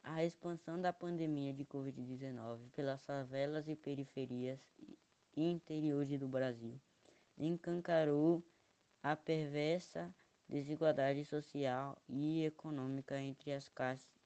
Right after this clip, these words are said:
sociais naturalizadas e aceitas por grande parte da sociedade e das instituições do Estado, o que representaria uma barreira às,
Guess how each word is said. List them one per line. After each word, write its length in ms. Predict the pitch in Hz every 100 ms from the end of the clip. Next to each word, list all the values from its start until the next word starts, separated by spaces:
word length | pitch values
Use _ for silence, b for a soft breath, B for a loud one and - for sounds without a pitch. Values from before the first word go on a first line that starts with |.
| _
sociais 640 | - 147 139 160 147 113 113 - 82 -
naturalizadas 1300 | 123 139 - 147 147 147 147 143 127 127 131 139 151 _ b b b b b
e 180 | 139 160
aceitas 640 | 156 160 - 135 139 147 143
por 260 | - 147
grande 340 | 131 139 151 156
parte 280 | - 131
da 140 | 127 139
sociedade 880 | 139 139 147 139 123 123 127 139 147 b b b 139
e 100 | 156
das 260 | 156 151
instituições 760 | 160 156 151 160 151 147 139 139
do 120 | 156
Estado, 480 | 165 - 113 110 113 _ _ _ _ _ _ _ _ _ _ -
o 140 | 151
que 260 | 156 185 190
representaria 1080 | 190 180 170 170 165 151 147 135 131 143 - _ -
uma 220 | 147 151
barreira 680 | 151 151 131 127 131 135 151 - _ _
às, 200 | - 143